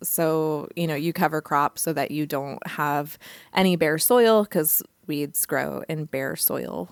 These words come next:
<laughs> And it also helps prevent your soil from eroding and lots of rain, and intercropping might allow for better management of that.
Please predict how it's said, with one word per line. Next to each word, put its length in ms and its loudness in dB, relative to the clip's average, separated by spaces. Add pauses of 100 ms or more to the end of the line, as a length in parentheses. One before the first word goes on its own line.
(120)
<laughs> 360 2 (500)
And 300 4
it 120 6
also 260 6
helps 300 2
prevent 320 2
your 120 -2
soil 300 -2
from 160 -6
eroding 580 6
and 120 -2
lots 220 -8
of 200 -12
rain, 580 2 (380)
and 120 0
intercropping 760 -2 (160)
might 360 -2
allow 280 -2
for 140 -6
better 240 -8
management 420 -8
of 80 -14
that. 340 -8